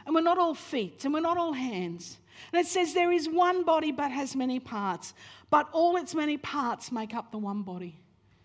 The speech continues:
And the last passage of that scripture says, "You are the body of Christ. Each one of you is a part of it." Can I say to you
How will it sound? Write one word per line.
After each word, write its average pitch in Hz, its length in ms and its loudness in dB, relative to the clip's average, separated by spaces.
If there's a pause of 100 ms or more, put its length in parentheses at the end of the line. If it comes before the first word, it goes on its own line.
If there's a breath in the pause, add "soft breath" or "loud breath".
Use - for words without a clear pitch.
(580 soft breath)
And 269 100 2
the 277 80 4
last 320 500 0
passage 254 640 -4 (380)
of 214 180 -4
that 220 340 -6 (440 loud breath)
scripture 247 380 -6
says, 220 340 2 (100)
"You 339 680 2 (160)
are 254 500 2 (580 loud breath)
the 226 120 2
body 240 580 -2
of 269 140 -8
Christ. 190 640 -4 (640 soft breath)
Each 311 500 -2
one 277 320 0
of 311 180 -2
you 202 380 -4
is 208 160 -8
a 226 60 -10
part 202 340 -10
of 196 120 -12
it." 165 160 -12 (380 loud breath)
Can 392 180 -2
I 440 100 4
say 349 380 0
to 349 180 -10
you 302 340 0